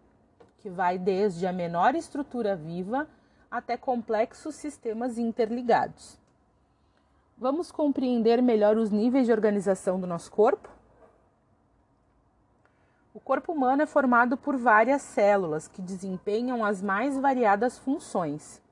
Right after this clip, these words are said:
Elas constituem a menor parte viva do nosso organismo, podendo ser chamadas de unidades básicas da vida.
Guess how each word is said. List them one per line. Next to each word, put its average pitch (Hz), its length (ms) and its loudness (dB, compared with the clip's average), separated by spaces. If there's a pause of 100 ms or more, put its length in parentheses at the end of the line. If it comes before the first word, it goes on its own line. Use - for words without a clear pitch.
(2750)
Elas 254 320 -4
constituem 226 840 -2 (400)
a 214 120 -8
menor 220 460 0
parte 240 540 -2
viva 214 380 -4
do 247 100 0
nosso 208 320 -2
organismo, 214 600 2 (800)
podendo 214 460 -2
ser 214 200 2
chamadas 202 720 2
de 190 140 -4
unidades 208 880 0
básicas 202 680 2
da 226 180 4
vida. 156 460 -8